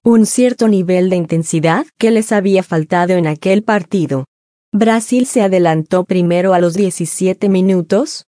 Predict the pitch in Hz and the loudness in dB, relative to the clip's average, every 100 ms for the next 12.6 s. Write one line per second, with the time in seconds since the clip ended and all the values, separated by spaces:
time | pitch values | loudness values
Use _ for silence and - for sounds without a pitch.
0 | _ 220 208 190 208 208 185 175 202 208 | _ 2 2 2 0 0 -2 0 0 2
1 | 202 190 175 165 220 226 233 220 208 - | 0 0 -4 -2 2 2 2 0 -4 -2
2 | 196 196 - 233 226 226 220 226 190 156 | 0 0 0 0 2 0 0 0 0 0
3 | 135 - _ _ _ _ _ - - 220 | -2 -8 _ _ _ _ _ -6 0 2
4 | 185 165 160 151 147 220 339 _ _ 220 | 2 2 0 0 0 0 -2 _ _ 0
5 | 240 - 208 196 202 185 160 - 185 190 | 0 2 0 0 0 0 0 -2 -2 -2
6 | 180 160 160 185 175 175 160 - 190 185 | -2 -2 -2 -2 0 -2 -2 -2 -2 -2
7 | 196 - 185 196 214 214 185 175 170 170 | -2 -2 0 2 0 -2 0 0 -2 -4
8 | 156 180 - 190 214 226 226 220 202 185 | -4 -6 -2 -2 0 2 4 2 0 -4
9 | - 190 185 190 - 226 214 233 226 160 | -2 -2 0 -2 0 2 4 2 2 0
10 | 139 - _ _ _ _ 208 208 202 202 | -4 -6 _ _ _ _ 0 2 2 0
11 | 170 294 - _ 196 220 202 190 190 185 | 0 -2 -6 _ 0 2 2 2 2 2
12 | 185 170 165 175 302 | 2 0 2 2 0